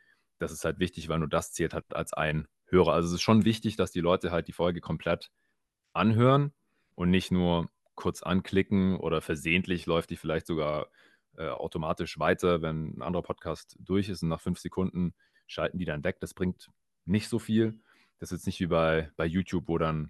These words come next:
die Klicks vielleicht relevant sind oder direkt angezeigt werden und man das vielleicht irgendwie verkaufen oder monetarisieren kann.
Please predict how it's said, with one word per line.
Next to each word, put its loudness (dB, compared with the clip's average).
die -12
Klicks -8
vielleicht -2
relevant 0
sind -2
oder 0
direkt -4
angezeigt -6
werden -6
und -6
man -8
das -8
vielleicht -10
irgendwie -10
verkaufen -10
oder -6
monetarisieren -4
kann. -2